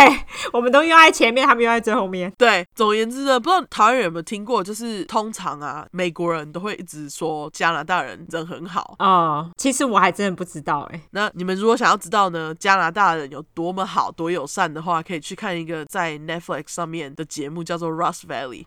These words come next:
Speaker 1: 哦。
Speaker 2: 我们两个很爱。
Speaker 1: 超爱，他们就是加拿大红警，专门在帮人家修车的。
Speaker 2: 对，红警修车魂。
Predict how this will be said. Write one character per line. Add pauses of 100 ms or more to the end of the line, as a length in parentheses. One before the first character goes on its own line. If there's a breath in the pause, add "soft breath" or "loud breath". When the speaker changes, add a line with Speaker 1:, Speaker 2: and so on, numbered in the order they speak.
Speaker 1:
哦。
Speaker 2:
我
们
两
个
很
爱。
Speaker 1:
超
爱，
他
们
就
是
加
拿
大
红
警，
专
门
在
帮
人
家
修
车
的。 (400 loud breath)
Speaker 2:
对，
红
警
修
车
魂。